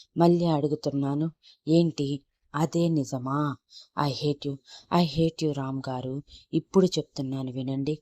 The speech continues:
మీరంటే నాకు అసహ్యం. ఈ పెళ్లి బంధం ఇవన్నీ నాకేమీ అవసరం లేదు. మీరే ఈ తాళిబొట్టుని కూడా తీసేసుకోండి అని మెడలో ఉన్న తాళి, తాడుని తెంచేలోపు ఫోర్స్గా ముందుకు కదిలాడు రామ్. ఆ పసుపు తాడు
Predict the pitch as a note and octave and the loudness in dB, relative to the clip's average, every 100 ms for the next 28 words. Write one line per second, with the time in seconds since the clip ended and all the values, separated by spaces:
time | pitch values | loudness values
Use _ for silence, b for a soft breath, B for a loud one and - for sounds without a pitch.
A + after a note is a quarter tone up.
0 | B B - D#3+ D#3 D#3 C#3 D3 C3 C3 | B B 0 2 4 2 0 -4 -4 -8
1 | C3 B2 C3 C#3+ C3 D3+ C#3+ _ B B | -8 -8 -8 -8 -6 -4 -6 _ B B
2 | F#3 F#3 - E3 D#3 D#3+ D3 C#3 C3 C3+ | 2 2 4 4 4 0 -2 -2 -2 -2
3 | C3+ C#3+ D3 D3+ C3+ C3+ C3+ D3+ D#3+ D#3+ | -2 -2 0 0 0 -4 -2 0 2 0
4 | C3+ B2+ - B2+ B2+ C3 C3+ D3+ D#3 B | -2 -6 -8 -8 -6 -6 -4 -4 -6 B
5 | B - F#3 F#3+ F3 D#3 C3+ C3+ - C#3 | B 4 6 8 6 4 0 -8 -4 -2
6 | D3+ D3+ D3 - C#3 C3+ C#3 C3+ C3 C#3+ | -2 -2 -6 -4 -4 -2 -2 -2 -4 -4
7 | C3+ - C#3 - C#3 C3+ D3+ D3+ B B | -2 -2 -6 -4 -6 -2 -4 -4 B B
8 | B E3 E3+ D3 C#3 D3 D3+ C#3 C3 C3+ | B 2 4 2 0 0 2 0 -2 -4
9 | C#3+ - D3 C#3+ C#3 C3+ - _ D#3+ D3 | -4 -6 -6 -4 -4 -8 -10 _ -2 -2
10 | D3+ C#3+ C3+ B2+ D3 C#3 D#3 C#3 C3+ B2+ | 0 -2 -2 -2 -6 -4 -4 -2 -4 -2
11 | D3 C#3 D#3 D#3 - - C3+ B2 C#3+ D3 | -2 -2 0 0 0 -2 -2 -2 -2 -2
12 | D#3 - C3 C3+ A#2 A#2+ C#3 C3+ C#3 C#3+ | -4 -10 -8 -8 -8 -8 -4 2 4 2
13 | C3+ - _ _ b b b b _ _ | -2 -16 _ _ b b b b _ _
14 | _ _ _ _ _ _ _ _ _ _ | _ _ _ _ _ _ _ _ _ _
15 | - _ _ - E3 D#3 D#3 - D3+ - | -20 _ _ 0 2 2 0 -2 -4 -2
16 | C#3+ C#3 | -2 -2